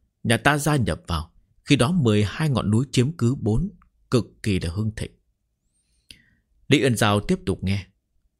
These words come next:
Viên Hộ Viễn đột nhiên cười xấu hổ, thấp giọng nói: "Chỉ tiếc nhà ta mấy lần xung kích tử phù đều thất bại,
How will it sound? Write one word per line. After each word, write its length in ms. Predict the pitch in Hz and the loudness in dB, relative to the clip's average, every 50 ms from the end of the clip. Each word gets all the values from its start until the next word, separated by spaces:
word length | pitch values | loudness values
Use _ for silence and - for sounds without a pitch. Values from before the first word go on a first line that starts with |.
| _ _ _ _ _ | _ _ _ _ _
Viên 180 | 131 131 160 135 | 0 2 2 2
Hộ 180 | 120 101 80 80 | 2 0 0 0
Viễn 240 | 120 117 160 202 175 | 0 0 2 2 2
đột 160 | 101 90 90 101 | 2 0 2 2
nhiên 380 | 101 104 98 101 92 170 - - _ _ _ - | 2 2 4 2 0 0 -4 -10 _ _ _ 0
cười 180 | 131 113 107 | 2 2 2
xấu 280 | 104 - - 135 180 202 - | 2 0 0 -2 -2 0 0
hổ, 300 | 110 92 85 - - _ _ _ _ _ | 0 0 0 -2 -8 _ _ _ _ _
thấp 180 | - 185 175 - | -4 -4 -4 -2
giọng 180 | - - 82 | -4 -4 -4
nói: 180 | 87 95 139 - _ _ _ _ _ _ _ _ _ _ _ _ _ _ _ _ - 101 85 - - - - - _ _ _ _ _ _ _ _ _ _ _ _ _ _ | -6 -6 -8 -10 _ _ _ _ _ _ _ _ _ _ _ _ _ _ _ _ -10 -10 -10 -10 -12 -20 -20 -20 _ _ _ _ _ _ _ _ _ _ _ _ _ _
"Chỉ 140 | - - 131 | 0 0 2
tiếc 240 | 113 - 220 220 131 | 2 2 2 2 2
nhà 140 | 117 107 104 | 2 2 2
ta 200 | - 120 113 117 | 2 0 0 2
mấy 200 | 117 117 147 185 | 2 2 2 2
lần 240 | 147 110 95 95 92 | 2 2 0 0 0
xung 240 | - - 123 110 | 0 0 0 0
kích 180 | - 196 - _ | -4 -8 -4 _
tử 180 | 117 98 85 76 - | 0 0 0 0 -2
phù 480 | - 90 82 80 80 76 69 - _ _ - | -2 -2 -2 0 -2 -4 -4 -8 _ _ -8
đều 140 | 90 78 | -6 -6
thất 260 | - - 123 117 - - | -6 -6 -8 -8 -8 -10
bại, 180 | - - - | -12 -12 -12